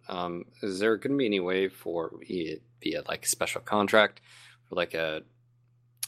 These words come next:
behind enemy lines, maybe to throw off, like, if,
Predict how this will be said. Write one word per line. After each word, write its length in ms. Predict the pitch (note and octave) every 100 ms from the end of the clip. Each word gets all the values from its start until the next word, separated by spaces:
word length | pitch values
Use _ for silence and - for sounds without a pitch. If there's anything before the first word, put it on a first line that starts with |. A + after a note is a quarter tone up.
| - - _ _
behind 440 | F#2 - G#2+ G#2
enemy 260 | G#2+ G2+ F#2
lines, 600 | F2 F#2 G2+ G2+ G2 - - _
maybe 160 | - F#2
to 100 | F2+
throw 300 | - F2+ F2
off, 300 | F2+ F#2+ -
like, 260 | E2 E2 F#2
if, 340 | D#2+ - -